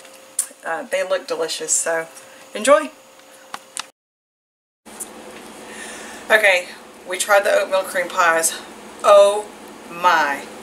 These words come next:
Little Debbie has nothing on these. So I bagged these up in individual sandwich bags. These are awesome. They were so big that my daughter and my husband and myself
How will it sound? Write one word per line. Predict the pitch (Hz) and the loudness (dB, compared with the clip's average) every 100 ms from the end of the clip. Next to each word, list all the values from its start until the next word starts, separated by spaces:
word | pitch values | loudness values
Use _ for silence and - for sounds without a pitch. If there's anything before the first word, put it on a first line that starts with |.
| - | -8
Little | 185 180 | -2 4
Debbie | 185 180 | 6 4
has | 175 170 | 2 -4
nothing | 160 160 151 - | -4 -6 -8 -8
on | 151 | -8
these. | 143 127 - - - - - - | -8 -8 -8 -8 -10 -6 -6 -4
So | - 208 196 180 175 - - - - - - - | 2 8 8 8 4 -2 -8 -14 -14 -14 -12 -6
I | 165 | -4
bagged | - 196 202 202 | 4 6 6 2
these | 214 196 | -4 2
up | 202 196 196 | 6 6 4
in | 190 | -2
individual | 196 196 190 190 202 185 180 180 | -2 -2 0 0 0 0 -2 -2
sandwich | - 214 208 196 - | 2 4 4 2 4
bags. | 208 196 196 196 - - - - - - - - | 6 8 6 4 0 -6 -10 -20 -20 -20 -20 -4
These | 285 254 196 | 0 2 2
are | - | 2
awesome. | 170 165 165 160 156 - - - - - | 4 2 2 -4 -6 -10 -14 -16 -8 0
They | 214 | 2
were | |
so | 233 - 285 | 4 6 6
big | 240 277 262 226 - | 8 8 8 6 4
that | 196 180 - | 4 6 4
my | 196 185 | 2 2
daughter | 185 196 208 214 214 214 - - - - - | 6 6 8 6 4 2 -6 -16 -20 -10 -2
and | 185 180 175 170 170 165 170 - | 2 4 4 2 0 -6 -10 0
my | 185 | 2
husband | - 202 202 185 | 4 2 2 2
and | 180 | 2
myself | 165 - 180 170 170 - | 4 4 4 4 2 -6